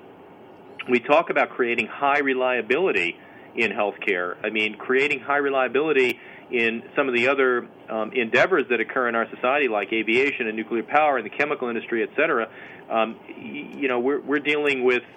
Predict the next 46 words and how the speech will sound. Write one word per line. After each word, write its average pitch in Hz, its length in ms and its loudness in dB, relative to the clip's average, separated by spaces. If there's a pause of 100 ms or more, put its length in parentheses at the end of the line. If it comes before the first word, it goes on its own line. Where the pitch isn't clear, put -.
(140)
with, 120 240 2 (100)
um, 113 320 0 (400)
uh, 117 220 -6 (760)
accidents 139 600 0
that 127 100 2
occur 123 440 -2 (260)
few 175 260 2
and 113 220 0
far 123 180 2
between, 139 460 0
and 113 100 0
that's 123 260 0
fortunate 156 480 2
because, 123 400 2 (460)
you 131 80 0
know, 123 80 2
we 131 140 2
don't 175 160 2 (100)
think 220 200 4
about 107 300 4
that 110 160 2
when 120 120 -4
we 120 80 0
get 120 160 0
on, 120 240 0
well, 110 140 0
most 139 320 4
of 95 80 -4
us 92 140 0
don't 110 180 -2
think 123 160 2
about 104 220 2
it 107 40 -2
when 110 100 -2
we 110 80 -2
get 110 140 0
on 107 140 0
an 113 60 0
airplane. 113 400 0
It's, 110 180 -2
it's 127 160 -4
a - 40 -16
pretty 139 260 -2
safe 127 200 0
thing 123 180 -2 (200)
to, 113 160 0